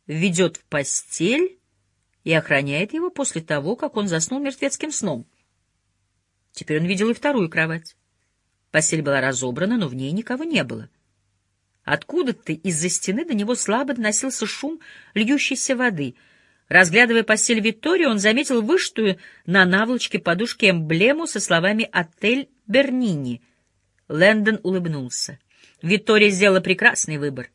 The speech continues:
Роскошная гостиница старушки Европы над фонтаном Тритон работы Бернини.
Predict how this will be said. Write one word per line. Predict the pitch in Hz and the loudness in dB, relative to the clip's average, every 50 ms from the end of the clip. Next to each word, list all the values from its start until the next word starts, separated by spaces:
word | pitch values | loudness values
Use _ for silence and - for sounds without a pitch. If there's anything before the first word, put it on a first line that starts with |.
| _ - | _ 0
Роскошная | 151 165 170 - - - - 359 339 - - 254 240 | 2 2 4 2 0 0 0 0 0 2 2 2 4
гостиница | 196 202 196 185 - - 254 240 226 190 - 175 151 | 6 6 4 4 2 0 2 0 0 0 0 -2 -2
старушки | - - 156 147 165 190 185 - - 139 | 0 2 2 2 2 0 -2 -4 -6 -6
Европы | 135 139 139 123 131 160 202 240 240 - 156 127 - _ _ - _ _ _ - | -4 -4 -4 -4 -2 0 0 0 -2 -4 -8 -10 -10 _ _ -20 _ _ _ -6
над | - 156 160 | -4 -4 -4
фонтаном | - - 151 151 135 - 170 180 175 156 139 | 0 0 0 0 2 2 2 2 2 0 -4
Тритон | - - 139 143 131 - - - 165 208 240 240 220 - - | -6 -6 -6 -6 -6 -6 -4 -2 -2 0 0 -2 -4 -6 -8
работы | - - 139 131 123 117 123 147 151 156 - 151 | -6 -2 -2 -2 -2 -2 -4 -4 -4 -4 -6 -8
Бернини. | 135 127 127 - - 127 127 131 131 127 123 117 117 | -6 -6 -8 -8 -6 -8 -6 -6 -6 -6 -6 -8 -10